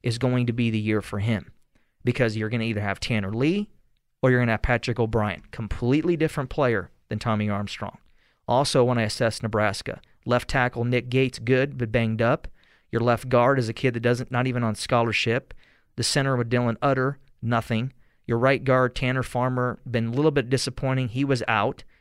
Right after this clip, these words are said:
Corey Whitaker is nothing more than a second string senior that just kinda role plays. And Neville, he's been banged up, but what I've seen from him is nothing anyways. And they put in Conrad, who's just basically a fill-in gap player. So your offensive line is below average, your quarterback is below average,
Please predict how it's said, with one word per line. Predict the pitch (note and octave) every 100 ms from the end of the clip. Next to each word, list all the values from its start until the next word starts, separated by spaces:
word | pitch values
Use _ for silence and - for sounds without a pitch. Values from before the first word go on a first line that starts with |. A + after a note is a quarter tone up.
| _ -
Corey | C#3+ C3+
Whitaker | B2+ C3 C3 - C3 B2+
is | A2+
nothing | A2 A#2+ C3+ B2
more | B2+ B2+
than | A2+
a |
second | A2 C#3 B2+ B2+
string | - B2+ B2+ B2
senior | - B2+ B2+ B2
that | A#2
just | A2+ B2
kinda | - B2
role | A2 B2+ B2+
plays. | - B2+ B2+ B2 - - - -
And | A#2
Neville, | A#2+ C3+ C3+ B2+
he's | A2+ C#3
been | C3+ B2+
banged | B2+ B2 B2+
up, | B2 B2
but | A2+
what | A#2+
I've | A#2+
seen | - C3
from | B2 A#2+
him | A#2+ A#2+
is | A#2
nothing | A#2+ A#2 B2 A2+
anyways. | C3 C3+ C3 C3 B2+ - - -
And | A#2+
they | B2
put | - B2
in | A#2
Conrad, | - C#3 C3 B2 B2 B2
who's | B2
just | C3+ B2
basically | B2+ A#2+ A#2+ - B2
a | A2+
fill-in | - B2 A#2+ A2+
gap | A2 G#2
player. | - A2 F2+ - - -
So | -
your | B2 B2
offensive | B2+ C3 B2 B2 A2+
line | C3+ C#3+ C#3+
is |
below | B2+ B2+ C3 B2+
average, | B2 B2 B2 A2+ -
your |
quarterback | - D3 C#3 C3 B2+ B2+
is | A#2
below | A#2 A#2 A#2
average, | A#2 A2 A#2 A2+